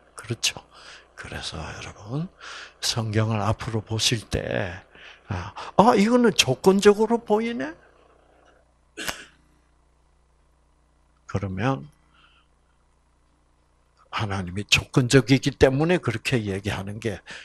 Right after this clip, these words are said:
아니라, 하나님이 감성적으로, 하나님, 하나님의 사랑을 감성적으로 표현했기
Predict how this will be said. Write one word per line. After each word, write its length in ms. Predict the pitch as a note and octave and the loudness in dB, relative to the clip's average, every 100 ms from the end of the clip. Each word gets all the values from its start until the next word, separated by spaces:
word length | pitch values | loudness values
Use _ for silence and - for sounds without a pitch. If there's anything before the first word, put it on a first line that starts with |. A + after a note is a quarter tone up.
| - - | -18 -10
아니라, 720 | - - G#2 - - G#2+ - _ _ _ _ - - - | -8 -6 -8 -8 -12 -16 -20 _ _ _ _ -20 -20 -20
하나님이 800 | - F#2 F#2 E2 D#2 F2+ - F#2 - _ - - - - _ _ _ | -12 -8 -8 -8 -12 -14 -14 -16 -16 _ -20 -20 -20 -20 _ _ _
감성적으로, 960 | - - A2 A2 - A2 A2 G2+ - - - | -6 -6 -4 -2 -2 -2 -4 -6 -10 -16 -20
하나님, 440 | - - E2 F2+ G2+ _ - - - - - | -14 -10 -8 -10 -14 _ -18 -18 -18 -20 -16
하나님의 560 | - A#2 G2+ G2+ F2+ F#2+ | -8 -4 -2 -4 -4 0
사랑을 640 | - - G2 E2+ E2 C3 - - - _ | 2 0 -4 -4 -6 -8 -10 -20 -20 _
감성적으로 1400 | - - F2+ A2 - C3+ D3+ D#3 - C3 A#2+ A#2+ D#3 F#3 - - - - | -6 -6 -6 -2 0 0 0 -2 -2 -2 -2 -2 -2 -2 -6 -20 -20 -8
표현했기 1000 | - F#2+ D#2 D#2 - - - B2 D#3 E3+ | -4 -4 -4 -6 -8 -10 -8 -2 -2 -4